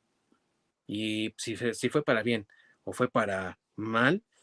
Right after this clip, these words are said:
dependerá de la visión de cada quien, de qué tan purista sea, de qué tan nostálgico sea, pero de que hubo una especie de cisma, lo hubo, y gracias a Spawn, gracias a Todd McFarlane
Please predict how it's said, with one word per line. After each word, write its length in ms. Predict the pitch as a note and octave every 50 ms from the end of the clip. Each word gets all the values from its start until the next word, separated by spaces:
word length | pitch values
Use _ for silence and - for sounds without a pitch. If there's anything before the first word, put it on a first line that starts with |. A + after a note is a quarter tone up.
| _ _ _
dependerá 440 | F3 - - C3 A#2+ A#2 A#2+ B2 B2
de 120 | B2+ A#2+
la 140 | A2 A2 G#2+
visión 340 | G2 G#2 G2 - C3+ B2 A#2
de 100 | A2 A2
cada 240 | - A#2 G#2+ G#2+
quien, 320 | G#2 - - A2 A2 A2 - _ _ _ _ _
de 120 | F3 D#3
qué 100 | - C3
tan 180 | - - A#2 A2+
purista 360 | - A2+ G#2 G#2 F#2+ - G#2+ G2
sea, 260 | - G#2+ G2+ G#2 A2
de 140 | G#2 A#2 -
qué 140 | - B2+
tan 300 | - - B2+ A#2 A2+ G#2+ - - - _
nostálgico 720 | C3+ C3+ C3+ B2+ - - A#2+ A2+ A2 - A#2+ - - G#2+
sea, 360 | - - G#2 G#2 G#2+ G2+ - _ _ _ _ _ - _ _
pero 260 | - A2+ A2 A2 A2
de 140 | G2 G#2+ G#2
que 240 | - - A#2 A2 A2
hubo 340 | A#2+ C#3 D#3+ D#3 D3+ D#3 C#3+ C#3
una 280 | C3+ C#3 D3+ D3+ C#3 C3+
especie 420 | B2 - C3 B2+ - - B2 G2+
de 300 | F2 G2 F#2+ F#2 F2+ - _ _ - _ _ _
cisma, 580 | - - - - C3+ C3 - B2+ B2 B2 E3+ A#3+ - _ _ _ _ _ _ _ _ _ _ _ _ _ -
lo 240 | - A2 A#2+ A#2 A2
hubo, 440 | A#2+ C#3+ D#3+ F3+ G3 B3 D4 F4+ F#4 - _
y 200 | - - A2+ G#2+
gracias 560 | G#2 C3+ C#3+ D#3 D3+ - G3 A3 A3+ - - _ _ -
a 260 | - A2 G#2 G2+ G2
Spawn, 400 | G2 - - C#3+ D#3 F#3+ A#3 C#4+ - _ - - _ _ _
gracias 400 | - G2+ G#2+ G#2+ - G#2 G2 -
a 80 | F#2
Todd 180 | F2+ - B2+ A2+
McFarlane 500 | A2+ G#2 G2 - - G#2+ A#2 B2+ D3 F3+